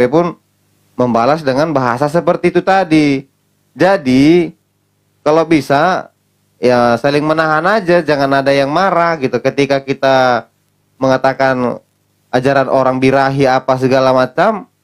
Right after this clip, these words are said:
ya karena ada perkawinan itu, mungkin si C P mengapa dia mengatakan anjing? Kita dengarkan dulu. Ah, itu maksud saya ya. Dia bi-,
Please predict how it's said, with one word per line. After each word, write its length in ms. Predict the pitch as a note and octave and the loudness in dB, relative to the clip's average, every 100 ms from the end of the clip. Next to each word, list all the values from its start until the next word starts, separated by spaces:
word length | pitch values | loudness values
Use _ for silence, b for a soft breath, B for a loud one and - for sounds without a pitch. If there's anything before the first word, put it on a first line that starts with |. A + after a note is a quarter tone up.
| _ _ _ _ _ _ _ - | _ _ _ _ _ _ _ -4
ya 160 | B2 | -2
karena 420 | B2 C3 C3+ C3 | 0 -2 -2 -2
ada 160 | C3+ C3+ | -2 -2
perkawinan 540 | C3+ C3+ C3+ C3+ C3 B2+ | -2 -2 0 0 0 -2
itu, 460 | A#2 G3+ G#3 - - | 0 2 0 -2 -6
mungkin 280 | B2+ C3 G#3+ | -4 0 0
si 120 | F#3 | 0
C 220 | - D3+ | 0 0
P 400 | C#3 A3+ A#3+ - _ _ _ _ - | 2 2 2 -2 _ _ _ _ -8
mengapa 440 | D#3 E3+ A3 A3+ | -4 0 0 0
dia 120 | F#3+ E3+ | 0 2
mengatakan 500 | D#3+ D#3 D3+ C#3 C#3 | 0 0 0 0 0
anjing? 460 | B2+ C3 F#3 A3+ G3 _ _ - | -2 0 0 0 -4 _ _ -4
Kita 200 | F3+ G#3 | 0 0
dengarkan 460 | G#3+ G#3+ G#3+ G#3+ | 0 -2 -2 0
dulu. 600 | A3+ C4+ A#3+ A3+ G3+ G3+ - | 2 4 4 4 2 -2 -6
Ah, 240 | B2 A#2 | -2 0
itu 200 | E3 A3+ | 0 2
maksud 260 | A3 F3+ F3 | 0 0 0
saya 300 | F3+ D3+ C3 | 0 0 2
ya. 260 | E3+ G#3 - _ _ _ _ _ _ _ | 0 -2 -6 _ _ _ _ _ _ _
Dia 180 | E3+ A3 | 0 0
bi-, 140 | B3 | 2